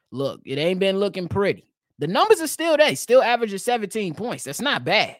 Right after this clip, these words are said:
You know what I'm saying? But if he wants to take that next level, he's gonna have to be a guy that forces a coach to have to constantly adjust what they're trying to do to him throughout the game.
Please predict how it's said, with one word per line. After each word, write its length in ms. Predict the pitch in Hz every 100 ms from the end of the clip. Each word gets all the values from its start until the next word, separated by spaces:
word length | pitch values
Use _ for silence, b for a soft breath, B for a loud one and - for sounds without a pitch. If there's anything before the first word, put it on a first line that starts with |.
| _ _ _ _ _
You 100 | 151
know 80 |
what 80 | 180
I'm 60 | 180
saying? 380 | 190 190 190 185 _ _ _
But 140 | 135 135
if 100 | 139
he 80 |
wants 360 | 131 147 208 214
to 100 | 180
take 320 | - 202 208
that 220 | 196 196
next 300 | 165 185 -
level, 360 | 160 170 107 - _ _ _
he's 180 | - 110
gonna 220 | 139 147
have 220 | 147 156
to 120 | - 147
be 260 | 151 165
a 80 | 147
guy 460 | 123 165 156 139 131 _ _
that 220 | 123 127
forces 580 | - 170 165 - 135 123 b b
a 120 | 131
coach 340 | 131 170 160 -
to 140 | 135
have 320 | 127 147 147 -
to 180 | 135
constantly 920 | 113 - 185 202 196 - 185 175 185 -
adjust 600 | 151 120 113 175 143 -
what 160 | 139
they're 120 | 143 135
trying 320 | - 165 156
to 40 |
do 220 | 139 165
to 80 | 151
him 240 | 135 127 120
throughout 420 | 131 135 135 127
the 60 | 117
game. 360 | 117 135 78